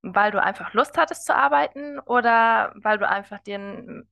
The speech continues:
zweites, drittes Standbein aufbauen wolltest?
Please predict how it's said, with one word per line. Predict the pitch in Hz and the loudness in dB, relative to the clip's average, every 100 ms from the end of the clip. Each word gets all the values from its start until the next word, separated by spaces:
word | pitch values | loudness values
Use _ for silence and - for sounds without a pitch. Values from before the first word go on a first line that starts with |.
| _ _ | _ _
zweites, | - 196 190 190 | 0 0 0 -8
drittes | - 185 185 | -6 -6 -4
Standbein | - 180 180 165 160 | 0 0 0 -2 0
aufbauen | 165 165 170 175 - | -2 -2 -4 -4 -4
wolltest? | 160 165 175 175 | -4 -4 -10 -12